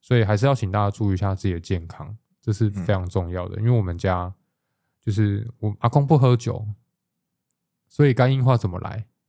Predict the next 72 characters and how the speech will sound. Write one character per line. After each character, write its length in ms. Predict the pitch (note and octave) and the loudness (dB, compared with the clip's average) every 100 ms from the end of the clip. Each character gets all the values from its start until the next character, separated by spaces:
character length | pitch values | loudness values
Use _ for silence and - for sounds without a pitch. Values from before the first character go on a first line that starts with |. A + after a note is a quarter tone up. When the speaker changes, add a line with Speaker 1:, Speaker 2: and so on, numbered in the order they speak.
| _ _ _ _ _ _ _ | _ _ _ _ _ _ _
Speaker 1:
就 120 | - A#2+ | 0 2
是 380 | - A2+ G2+ A2 _ _ _ _ _ | 4 2 0 -8 _ _ _ _ _
以 220 | A#2+ A2+ | 0 0
前 420 | G2+ A2+ G#2+ A#2 A#2+ _ _ | 2 2 2 0 -8 _ _
他 120 | B2 | 2
就 120 | B2+ | 4
有 100 | G#2+ | 4
B 160 | G2+ G2 | 2 0
型 160 | F#2+ | 0
肝 180 | F2 F2 | -2 -2
炎， 100 | G#2 G2+ - _ _ _ | -4 -6 -10 _ _ _
<coughs> 600 | _ _ _ _ _ _ | _ _ _ _ _ _
那 120 | C3+ B2+ | 0 2
B 80 | |
型 120 | B2 A2+ | 4 4
肝 120 | G#2 | 2
炎 80 | G2 | 2
阿 60 | |
公 180 | G2 G#2+ | 2 2
没 60 | G#2 | 2
有 80 | |
好 120 | F2+ F#2 | 2 0
好 100 | E2+ | -2
吃 200 | - F2 | -6 -6
药， 220 | F2 F#2 _ _ _ | -6 -10 _ _ _
自 120 | - | -2
己 60 | A2 | 0
把 160 | F2+ F2+ | 0 0
药 140 | F#2 | -2
断 220 | F#2+ F2+ | -2 -4
了。 60 | E2+ A2 - _ _ - | -6 -14 -16 _ _ -4
然 120 | F#2+ | 0
后 380 | G2+ G2 F#2 G2+ G#2 | 0 0 -4 -8 -14
后 160 | - D3+ | -2 0
来 60 | A2+ | 2
的 100 | G2+ | 0
医 100 | G2+ | 0
生 220 | F#2 G#2 | 0 0
也 80 | F#2 | 0
没 100 | F2 | -2
有 160 | F2+ F2+ F#2 | -4 -6 -6
好 120 | G2 G2 | -2 0
好 100 | F2+ | 0
的 80 | |
告 160 | F2+ G2 | 0 0
诉 120 | G2 | 0
阿 80 | F2 | -2
公 120 | F2+ | -2
要 100 | F2 | -4
吃 200 | F2+ F2+ | -6 -6
药， 200 | E2+ F2 - _ _ - | -8 -10 -14 _ _ -6
Speaker 2:
嗯。 240 | A2 F#2+ A2 | -4 -4 -6
Speaker 1:
然 140 | G#2 | -2
后 100 | G2+ | 0
甚 200 | A2 B2+ | 2 0
至 180 | A2+ A#2 | 2 2
也 80 | F#2+ | 0
没 100 | F2+ | -2
有 100 | F2 | -2
告 160 | G2+ F#2+ | 0 0
诉 140 | G2 | 0
阿 80 | F2 | -2
公 180 | F2+ F2 | -4 -4
这 140 | F#2+ | -2
个 60 | F#2 | -2
事 160 | A2 | -2
情 100 | F#2 | -4
的 100 | E2 | -4
严 140 | D#2+ D#2+ | -10 -6
重 200 | F2 E2+ | -6 -6
性。 180 | - | -8
Speaker 2:
嗯。 80 | G2+ | -12